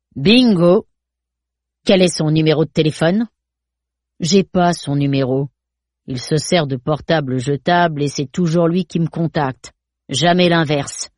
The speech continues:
Carmine consulta sa montre. « Il devrait pas tarder. » Sutty posa sur la table sa mallette et l'ouvrit. Elle contenait tout un appareillage électronique. « Donne-moi ton portable. »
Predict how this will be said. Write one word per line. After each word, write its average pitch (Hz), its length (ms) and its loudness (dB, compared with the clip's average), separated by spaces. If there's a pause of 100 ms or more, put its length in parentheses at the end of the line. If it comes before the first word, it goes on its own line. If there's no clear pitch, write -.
(1160)
Carmine 202 460 2
consulta 156 480 -2
sa 143 160 -2
montre. « 127 460 -4 (960)
Il 247 200 2
devrait 175 320 2
pas 156 160 0
tarder. » 143 520 -2 (1300)
Sutty 214 400 -2
posa 180 320 0
sur 156 220 -4
la 147 100 0
table 208 380 -2
sa 160 240 -4
mallette 156 360 -2
et 147 60 0
l'ouvrit. 127 400 -4 (640)
Elle 170 220 0
contenait 202 500 0
tout 175 220 -6
un 151 160 0
appareillage 160 560 0
électronique. « 135 720 -2 (760)
Donne-moi 185 420 2
ton 143 160 -8
portable. » 131 540 -4